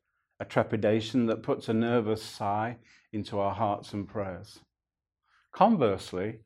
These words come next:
you know, if last year was good, we wonder if we can keep it going. Or will some <laughs> unforeseen circumstance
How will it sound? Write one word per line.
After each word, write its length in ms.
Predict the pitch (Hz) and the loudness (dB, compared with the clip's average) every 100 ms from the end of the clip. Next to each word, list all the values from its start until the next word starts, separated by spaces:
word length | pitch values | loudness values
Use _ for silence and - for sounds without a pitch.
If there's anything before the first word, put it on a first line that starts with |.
| _ _ _ _ - | _ _ _ _ 0
you 60 | |
know, 100 | 131 | 2
if 140 | 117 135 | 2 4
last 320 | 131 127 - | 4 4 0
year 240 | 127 117 | 2 4
was 240 | 107 104 92 | 2 0 -2
good, 480 | - 147 107 98 | 2 4 4 2
we 80 | 104 | 0
wonder 380 | 117 123 120 113 | 4 4 6 4
if 160 | 113 113 | 2 0
we 140 | 117 | 0
can 180 | 110 110 | 0 -2
keep 240 | 120 110 | 0 -2
it 120 | 113 | -2
going. 400 | 120 135 135 85 - _ _ _ - - | 2 2 2 0 -10 _ _ _ -10 0
Or 100 | 117 | 6
will 200 | 139 139 | 8 6
some 400 | - 123 117 - | 4 4 4 2
<laughs> 40 | |
unforeseen 960 | 135 135 131 - 151 - - 143 135 120 | 4 4 2 2 2 2 2 6 8 6
circumstance 1000 | - 147 120 - 123 113 - 104 104 | 2 2 2 2 -2 -2 -2 -4 -4